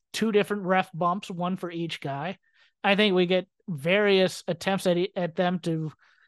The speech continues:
do the, "I got hit with a chair or the belt, and the belt's laying next to me."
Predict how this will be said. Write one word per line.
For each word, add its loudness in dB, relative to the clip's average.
do 8
the, 2
"I 2
got 0
hit 4
with -2
a -4
chair 0
or 2
the 0
belt, -2
and -2
the 2
belt's -2
laying 0
next -8
to -4
me." -4